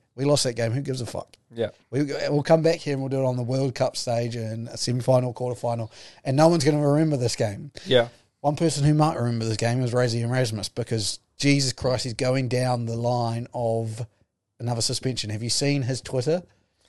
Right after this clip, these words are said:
Speaker 1: If not,
Speaker 2: No, I'm not.
Speaker 1: I
Speaker 2: I've,
Speaker 1: would,
Speaker 2: I've, I, I've, I've seen stories about his Twitter.
Speaker 1: I would be checking out his Twitter. I, I went down the rabbit hole of it. Uh,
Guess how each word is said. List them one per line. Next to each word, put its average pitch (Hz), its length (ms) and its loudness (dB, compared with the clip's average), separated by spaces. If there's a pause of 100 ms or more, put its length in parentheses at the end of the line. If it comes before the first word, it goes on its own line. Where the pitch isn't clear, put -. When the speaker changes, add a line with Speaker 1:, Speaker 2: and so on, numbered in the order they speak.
(440)
Speaker 1:
If 165 160 2
not, 143 340 4
Speaker 2:
No, 107 60 -4
I'm 104 60 -6
not. 107 180 -16
Speaker 1:
I 139 100 0
Speaker 2:
I've, 143 100 2
Speaker 1:
would, 139 80 6 (120)
Speaker 2:
I've, 131 60 -2
I, 139 360 10
I've, 160 140 6
I've 151 220 6
seen 175 180 -2
stories 170 440 4
about 120 200 2
his 110 80 -4
Twitter. 113 340 -4
Speaker 1:
I 135 120 4
would 151 160 2
be 135 120 0
checking 131 340 0
out 127 100 2
his 113 100 -4
Twitter. 127 200 -2
I, 160 360 8 (240)
I 156 160 6
went 175 180 4
down 147 220 0
the 139 80 -2
rabbit 135 280 4
hole 120 340 4
of 113 80 -2
it. 107 200 -6 (440)
Uh, 123 260 4